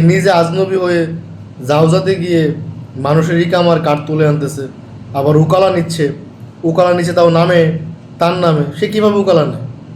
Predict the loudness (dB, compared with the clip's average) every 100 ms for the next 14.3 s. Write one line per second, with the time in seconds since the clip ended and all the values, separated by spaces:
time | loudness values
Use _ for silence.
0 | -18 -20 -20 -20 -20 -20 -4 0 2 2
1 | 2 2 2 2 4 4 2 2 2 0
2 | 0 -2 -4 -12 -16 -18 -18 -8 0 2
3 | 4 2 2 0 0 -2 0 2 4 4
4 | 4 4 2 0 -2 -2 -2 -2 -2 -2
5 | -4 -6 -12 -16 -18 -12 -6 2 2 4
6 | 2 0 0 0 0 0 2 2 2 0
7 | -2 -4 -8 -16 -18 -6 2 4 4 2
8 | 2 2 2 0 -4 -12 -14 -8 -2 2
9 | 2 2 0 0 2 0 0 0 0 0
10 | 0 2 2 2 -2 -6 -10 -12 -14 -4
11 | -2 2 2 0 0 -2 -4 -8 -10 -12
12 | -16 -6 -4 -2 2 2 4 2 2 0
13 | 0 0 2 2 2 0 0 0 0 2
14 | 0 0